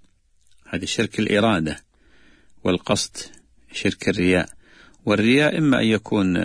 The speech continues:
آه، شركه أكبر، كأن ينوي بعمله غير الله عز وجل، ينوي بالعبادة غير الله قصدا وتقربا، هذا مخرج من الملة.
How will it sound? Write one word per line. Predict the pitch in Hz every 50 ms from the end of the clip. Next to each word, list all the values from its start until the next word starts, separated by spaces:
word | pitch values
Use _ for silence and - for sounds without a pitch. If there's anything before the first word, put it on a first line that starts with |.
| 87 85 - - _ _ _ _ _ - - _ _ - _ _ -
آه، | 98 98 90 82 85 - - -
شركه | - - - 120 107 - - - 90 95 - -
أكبر، | 117 - - 127 127 143 151 - -
كأن | - - - 104 98 95 95 - - -
ينوي | - - 110 120 113 104 101 95 98 104 - - - - - - - - - - - _ _ - -
بعمله | 104 98 92 87 87 - - - - - - - 90 95 98 104 117 117 110 104 95 110 127 156 180 233 - - - - - - _ _ -
غير | - 104 110 123 123 113 104
الله | 104 101 98 92 85 90 95
عز | 80 87 90 92 -
وجل، | - - 82 85 - 82 71 76
ينوي | 92 107 104 107 101
بالعبادة | 90 95 92 85 82 92 101 123 120 110 104 98
غير | 98 92 92 90 92 90
الله | 90 85
قصدا | 87 - - 110 101 - - - 92 85 78 -
وتقربا، | - - - - - - - 107 104 101 95 90 92 90 90 - - - - - - - - - - - - _ _
هذا | - - 131 160 175 170 -
مخرج | - 302 262 - - 107 107 104
من | 101 101 95 92
الملة. | 87 87 85 73 65 - - - -